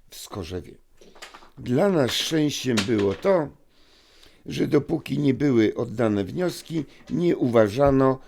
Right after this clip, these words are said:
sprawy wpisu na niemiecką listę narodowościową za definitywnie załatwioną.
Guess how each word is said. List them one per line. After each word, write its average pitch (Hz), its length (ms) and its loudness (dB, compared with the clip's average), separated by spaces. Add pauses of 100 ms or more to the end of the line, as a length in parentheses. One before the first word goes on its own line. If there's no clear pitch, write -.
(160)
sprawy 113 580 -2
wpisu 135 560 -8 (200)
na 127 160 0
niemiecką 117 560 0
listę 127 300 -6
narodowościową 113 960 -2 (260)
za 139 340 -2 (160)
definitywnie 101 1160 -2 (260)
załatwioną. 95 840 -4